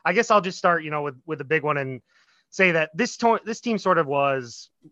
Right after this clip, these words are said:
what we thought they were. I think they kind of reached their ceiling. I, I was saying all year that Sweet sixteen was probably their ceiling. They almost got there, but even if they would have, they would have had to gone through, you know, Texas Tech,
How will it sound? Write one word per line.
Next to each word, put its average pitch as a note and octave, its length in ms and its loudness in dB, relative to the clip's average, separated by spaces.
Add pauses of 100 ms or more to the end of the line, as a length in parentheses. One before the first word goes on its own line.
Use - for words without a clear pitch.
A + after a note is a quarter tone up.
(360)
what D3 180 -2
we C3+ 80 -2
thought B2+ 280 -2
they A#2+ 100 -6
were. A2 280 -4
I A#2+ 60 -2
think D3 260 -8
they D3+ 120 -2
kind C#3 240 0
of B2 120 -6
reached B2 380 -10
their B2 120 -6
ceiling. B2 460 -8
I, C3 240 0
I - 40 4
was C3+ 160 -8
saying C#3 200 -4
all C3+ 140 -2
year B2+ 240 -6
that A#2+ 120 -12
Sweet C#3+ 260 -14
sixteen C3+ 640 -10 (360)
was D3 120 -6
probably C3+ 340 2
their A#2+ 180 -4
ceiling. D#3+ 460 -4
They C3+ 140 -2
almost D3+ 360 -2
got D3 220 -2
there, C#3 260 -4
but B2 220 -8 (300)
even A3 160 -2
if G3+ 100 -2
they F3 140 -2
would E3 180 0
have, D#3+ 100 2
they D3+ 80 0
would C#3+ 120 -4
have C3+ 80 -10
had D3 160 0
to C3 60 -10
gone C#3 200 -2
through, C#3 180 -6
you B2+ 120 -10
know, A#2 240 -8
Texas - 340 -6
Tech, D3+ 460 0